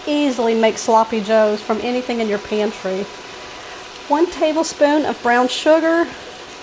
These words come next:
and about a half a teaspoon of some mustard. I'm using some Dijon mustard. Just add some additional flavor. There we go.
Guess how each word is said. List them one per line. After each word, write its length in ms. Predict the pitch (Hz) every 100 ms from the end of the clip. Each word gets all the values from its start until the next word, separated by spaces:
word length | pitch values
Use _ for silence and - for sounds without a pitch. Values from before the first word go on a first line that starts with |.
| - - - - - - - - - - - - - - - - - - - - - -
and 160 | 359 370
about 220 | 320 311
a 40 |
half 300 | 247 294 311
a 40 | 330 -
teaspoon 540 | 311 302 - 285 269
of 200 | - 247
some 220 | - 240
mustard. 400 | 233 226 - 208
I'm 160 | - 320
using 260 | 359 330
some 240 | 277 277 233
Dijon 600 | 240 233 254 277 285 285
mustard. 400 | 285 294 - 320 254 - -
Just 200 | 190 -
add 220 | 202 208
some 160 | -
additional 360 | 214 220 - 233
flavor. 580 | 220 262 285 247 262 285 - - - -
There 140 | 208
we 100 | 202
go. 300 | 202 208 247